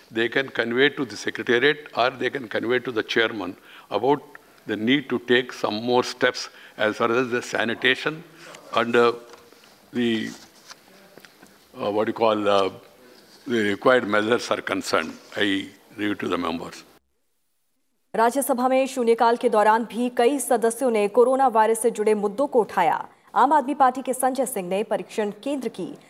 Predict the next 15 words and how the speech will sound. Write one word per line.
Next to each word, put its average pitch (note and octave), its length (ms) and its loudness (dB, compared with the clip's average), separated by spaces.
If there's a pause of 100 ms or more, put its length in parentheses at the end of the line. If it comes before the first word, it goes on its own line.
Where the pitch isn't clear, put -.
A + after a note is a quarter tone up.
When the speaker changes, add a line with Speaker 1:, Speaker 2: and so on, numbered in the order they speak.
(120)
Speaker 2:
संख्या C#4 360 2
बढ़ाने G3 360 -2
की F3+ 140 -10
मांग F#3+ 240 0
की। A3+ 280 -4 (320)
कांग्रेस D#4 340 2
के D#4 180 0
रिपुन A#3 280 2
बोरा A#3+ 320 4
ने F#3 200 -4
दूर B3+ 280 -4
दराज A3 380 0
के A#3+ 100 -2
इलाकों G3+ 520 0
में A#3 260 2